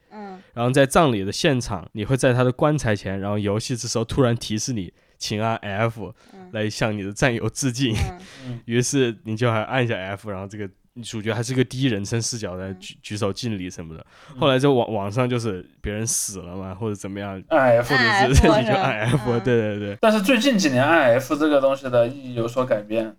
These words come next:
Speaker 3: 但它变得很恶臭，就是一个性别歧视的词儿，就是因为在那个《绝地求生》里面，按 F 是进入载具嘛。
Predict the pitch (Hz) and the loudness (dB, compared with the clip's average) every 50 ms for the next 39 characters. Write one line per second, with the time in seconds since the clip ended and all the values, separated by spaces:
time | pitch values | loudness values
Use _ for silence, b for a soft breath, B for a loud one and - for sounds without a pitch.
0 | _ - - 151 147 - 175 170 - 190 180 160 143 123 120 - - 120 117 131 | _ 2 2 4 4 4 2 2 4 4 6 6 4 4 2 0 -2 0 2 4
1 | 156 147 139 - - 147 123 120 120 127 127 131 117 127 123 123 151 139 123 117 | 4 4 4 4 2 0 0 0 -2 -8 -10 -8 -6 -4 -4 -2 -2 -2 -2 -4
2 | 117 113 - - 107 - 139 127 113 107 - 147 190 190 - _ _ _ _ _ | -6 -6 -8 -16 -16 -12 -10 -8 -8 -10 -10 -8 -10 -10 -10 _ _ _ _ _
3 | _ 156 147 147 143 139 143 147 147 151 151 160 156 147 147 147 143 139 135 131 | _ -4 -4 -4 -4 -4 0 0 0 2 4 4 2 4 2 2 4 4 6 6
4 | 123 120 120 120 117 117 - 127 127 147 147 135 135 131 147 143 135 123 117 120 | 8 6 6 4 2 0 -2 0 0 2 2 2 2 2 2 0 -2 -2 -2 0
5 | 117 123 160 160 143 123 123 123 127 147 139 139 - 160 156 151 143 - - 208 | 2 4 4 6 6 6 4 2 0 -6 -10 -4 -2 0 2 2 4 2 2 0
6 | 214 107 131 - 127 113 - | 0 -2 -2 -2 -2 -2 -4